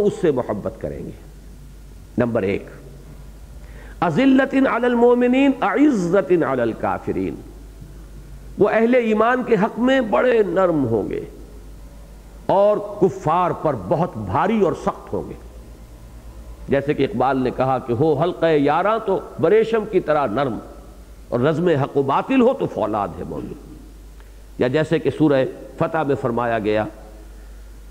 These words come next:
"रुहमाउ बैनहुम", आपस में इंतहाई शफीक रहीम,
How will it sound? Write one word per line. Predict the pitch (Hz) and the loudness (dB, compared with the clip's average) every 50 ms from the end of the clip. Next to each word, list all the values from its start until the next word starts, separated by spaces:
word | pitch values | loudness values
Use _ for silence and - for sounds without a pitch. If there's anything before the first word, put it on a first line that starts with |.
| - - - - - - - 240 - - 240 - - - - - - - - - - - - - - - - - - - - - - - - - - 156 | -18 -16 -16 -16 -18 -16 -16 -16 -14 -14 -16 -16 -16 -18 -20 -20 -20 -20 -20 -20 -20 -20 -18 -18 -18 -18 -18 -18 -18 -18 -16 -16 -16 -16 -16 -4 0 2
"रुहमाउ | 170 165 139 175 170 180 190 208 226 240 247 240 226 | 2 2 2 -2 0 0 0 2 2 4 2 2 2
बैनहुम", | 208 240 247 254 247 247 220 156 151 117 95 - - - - - - - - - - - - - - - - - - - - - - - - | 2 2 2 2 2 4 4 4 2 2 0 -4 -8 -14 -16 -16 -18 -18 -18 -20 -20 -20 -20 -20 -20 -20 -20 -20 -20 -20 -20 -18 -8 -4 -2
आपस | 165 202 202 - 247 - 214 | -2 -2 0 -2 -2 -2 2
में | 226 285 262 | 2 2 4
इंतहाई | 240 226 202 - 175 175 190 220 240 269 285 262 - - - - - - - - - - - - - - - - - - - - - - | 4 2 2 2 0 2 2 2 2 0 0 -4 -6 -10 -12 -16 -16 -18 -18 -18 -18 -20 -18 -18 -18 -18 -18 -18 -18 -18 -18 -16 -4 0
शफीक | 226 226 - 208 269 294 277 247 - - - - - - - - - | 0 0 2 4 4 4 4 4 2 -2 -8 -10 -12 -14 -6 -2 -2
रहीम, | 175 165 202 247 277 269 196 - | 0 2 4 4 4 4 2 0